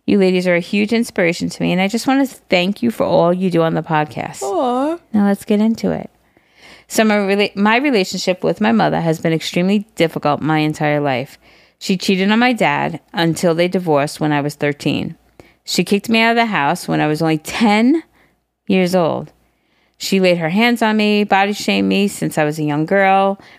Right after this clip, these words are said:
Speaker 1: resulting in eatis-, eating disorders and body issues. She kicked me out four different times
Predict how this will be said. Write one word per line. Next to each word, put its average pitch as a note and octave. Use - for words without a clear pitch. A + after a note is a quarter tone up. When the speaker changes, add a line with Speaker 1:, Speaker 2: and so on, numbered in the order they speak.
Speaker 1:
resulting E3+
in D3+
eatis-, G3
eating G#3
disorders F3
and E3
body D3
issues. -
She -
kicked C4
me B3
out F3
four A#3+
different A3+
times D#3+